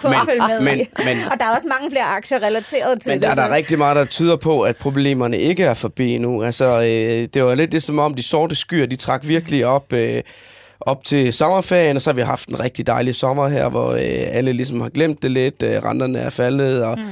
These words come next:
Speaker 2: nu kører renterne op igen, og der er måske nogen, der har haft deres boliger på markedet i en, øh, god periode nu, og ligesom set, øh, tiden an, og så kommer man tilbage fra ferie her, og nu skal der ske noget, og så kommer nedslagene, og så kommer, øh, prisfaldene. Øhm,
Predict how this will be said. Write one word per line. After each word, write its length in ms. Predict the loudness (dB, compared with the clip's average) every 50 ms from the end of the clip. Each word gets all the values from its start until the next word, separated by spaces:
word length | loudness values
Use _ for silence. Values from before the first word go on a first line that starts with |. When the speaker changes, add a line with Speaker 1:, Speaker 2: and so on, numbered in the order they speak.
| -14 -18 -18 _ -2
Speaker 2:
nu 140 | 0 0 0
kører 300 | 2 2 2 2 2 2
renterne 260 | 2 2 2 2 2
op 200 | 2 2 2 0
igen, 300 | -2 -2 0 0 0 0
og 60 | 0 0
der 60 | 0
er 40 | -2
måske 280 | -2 -2 -2 -2 0
nogen, 240 | 0 0 0 0 2
der 100 | 0 0
har 120 | 0 0 -2
haft 320 | -4 -4 -4 -4 -4 -4
deres 140 | -6 -6 -4
boliger 420 | -2 -2 -2 0 0 0 -2 -2 -4 _ -12 -20 -20 -20 -20 -16 _
på 100 | -2 0
markedet 500 | 0 2 2 0 2 2 2 2 2 2
i 240 | 0 0 2 0 0
en, 140 | -2 -2 -2
øh, 60 | -4 -4
god 220 | 0 0 0 0 2
periode 480 | 2 0 0 2 2 2 2 2 2 2
nu, 240 | 0 0 2 2 2
og 180 | 2 0 0 -2 -6 -20 -18 -8 -2
ligesom 240 | -2 0 0 0
set, 340 | -2 -2 -2 -2 -2 -2 -4
øh, 200 | -4 -4 -4 -4
tiden 240 | -4 0 0 0 2
an, 200 | 2 0 0 0
og 60 | 0
så 100 | -2 -2
kommer 280 | -2 0 0 2 0 0
man 140 | -2 -4 -4
tilbage 300 | -2 0 0 0 0 0
fra 120 | -2 -4
ferie 280 | -2 0 2 2 2 2
her, 140 | 2 0
og 80 | 2 2
nu 100 | 2 2
skal 160 | 2 0 -2
der 60 | -2 -2
ske 240 | 0 2 2 2 2
noget, 300 | 2 2 2 0 0 -2 -6 -20 -20 -20 -14 -6
og 140 | -4 -2 -2
så 80 | -2
kommer 280 | -2 0 0 2 2 2
nedslagene, 640 | 2 2 0 0 0 0 0 0 2 0 -2 -2
og 120 | -2 -2 -2
så 160 | 0 0 0
kommer, 340 | 0 0 -2 0 0 0 0
øh, 240 | 0 0 0 -2 -2 -2
prisfaldene. 540 | -2 -2 -2 0 -2 -2 -2 -2 -4 -8 -8 -12 -20 -20 -20 -20 -20 -20 -20 _ -6 -2 0
Øhm, 500 | 0 0 0 0 -2 -2 -2 -4 -6